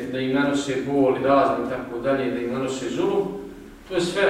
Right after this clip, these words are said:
Allahova mudrost da bi oni zaslužili svoju žestoku kaznu na ovom svijetu. Sljedeći hadis govorim, to su, znači, uglavnom te pouke, e,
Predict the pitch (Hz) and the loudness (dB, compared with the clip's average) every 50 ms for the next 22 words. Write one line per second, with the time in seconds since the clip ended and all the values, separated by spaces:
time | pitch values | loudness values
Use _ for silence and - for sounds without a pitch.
0 | - 151 - 160 165 175 156 156 151 139 139 143 156 156 156 160 147 143 139 135 | 2 2 2 4 4 4 4 4 4 2 2 0 0 0 0 0 0 0 0 0
1 | 131 127 - 135 139 143 143 151 - 131 127 - - - - - 349 - 240 - | 0 0 -2 0 0 2 2 2 0 0 0 -2 -2 -2 0 2 2 2 4 2
2 | - 202 175 165 - 143 - - 160 160 151 139 151 156 151 147 143 151 - 135 | 2 2 2 2 2 2 0 0 0 2 2 2 2 0 0 0 -2 -4 -4 -4
3 | 135 135 139 143 135 127 - - - - - - - - - - - - - - | -4 -4 0 0 0 0 0 -2 -4 -4 -6 -8 -10 -10 -12 -14 -16 -16 -12 -8
4 | 127 131 127 123 - - - - - - - - - - - - - - - - | -6 -4 -4 -2 -4 -4 -6 -6 -8 -8 -10 -10 -12 -14 -16 -16 -16 -12 -12 -10
5 | - - - - - - - - - - - - - - - - - - - - | -10 -12 -14 -18 -20 -20 -20 -20 -20 -20 -20 -20 -20 -20 -20 -20 -20 -20 -20 -20
6 | - - - - - - - - - - - - - - - - - - - - | -20 -20 -20 -20 -20 -20 -20 -20 -20 -20 -20 -20 -20 -20 -20 -20 -20 -20 -20 -20
7 | - - - - - - - - - - - - _ _ - - - - - - | -20 -20 -20 -20 -20 -20 -20 -20 -20 -20 -20 -20 _ _ -20 -20 -20 -20 -20 -20
8 | - - _ - - - - - - - - _ - _ - - - - - - | -20 -20 _ -20 -20 -20 -20 -20 -20 -20 -20 _ -20 _ -20 -20 -20 -20 -20 -8
9 | - 202 202 226 226 - - 202 202 214 214 208 175 - 175 190 190 180 175 170 | -4 -2 0 0 0 0 -2 -2 -2 -2 -2 -2 -2 0 0 0 0 0 2 2
10 | 160 - 226 240 226 240 - - - - 175 185 180 180 196 208 214 208 214 - | 2 2 2 2 2 2 2 0 0 0 0 0 0 0 2 2 4 4 4 2
11 | - - 170 151 - 160 165 156 139 139 143 143 127 131 139 - | 2 2 2 0 2 4 4 4 4 2 2 0 -2 -2 -2 -4